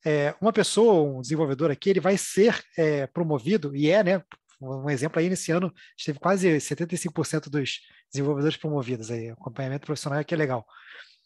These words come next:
É, ele vai ser promovido não porque ele aprendeu tal coisa e começou a fazer, não, é porque ele tá conseguindo solucionar os problemas, ele tá conseguindo, é, organizar e liderar o time, sabe? Esse tipo de conceito, né? Então, nossa ladder é isso,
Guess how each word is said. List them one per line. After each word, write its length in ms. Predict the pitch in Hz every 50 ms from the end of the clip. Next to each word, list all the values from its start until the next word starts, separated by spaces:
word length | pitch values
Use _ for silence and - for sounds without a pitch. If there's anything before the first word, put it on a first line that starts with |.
| _ _ _ _ -
É, 280 | 143 127 127 120 120 _ _ _ _ _ _ _ _ _ - - - - - _ _ _ _ _ _ _
ele 60 | -
vai 100 | 127 180
ser 120 | 170 - 196
promovido 340 | 220 208 175 185 220 190
não 140 | 190 220 262
porque 300 | 254 - 277 - - 233
ele 60 | 226
aprendeu 380 | 240 233 - 226 214 180 196 208
tal 140 | - 226 208
coisa 260 | - - 185 190 190
e 40 | -
começou 240 | 196 185 180 - 190
a 20 |
fazer, 240 | - 208 170 156 147
não, 180 | 160 202 151
é 80 | 131 120 -
porque 260 | _ 139 - - -
ele 160 | 165 175 180 196
tá 140 | - 190
conseguindo 360 | - - 185 - - 165 190 190
solucionar 440 | - - 190 185 - - 175 165
os 80 | 175 165
problemas, 420 | - - 175 156 151 135 120 107
ele 80 | 123 123
tá 120 | - 156
conseguindo, 920 | 147 - 165 151 - - 147 139 160 170 156 170 170 160 160 156 147 147 151
é, 340 | 147 147 143 139 135 135 131
organizar 680 | 143 143 135 160 160 160 151 117 139 151 165 170 170
e 40 | 165
liderar 300 | 143 156 156 156 147 151
o 40 | 156
time, 280 | - - - 151 131
sabe? 180 | 117 - 135 139 147
Esse 240 | 190 165 - - 175
tipo 200 | - - - 196
de 160 | 156 185 185
conceito, 540 | 185 - 202 175 - - 156 139 - - 127
né? 60 | 120
Então, 160 | - - 143
nossa 180 | 151 - - 165
ladder 280 | 147 156 160 165 160
é 60 | 175
isso, 260 | 170 165 180 165 -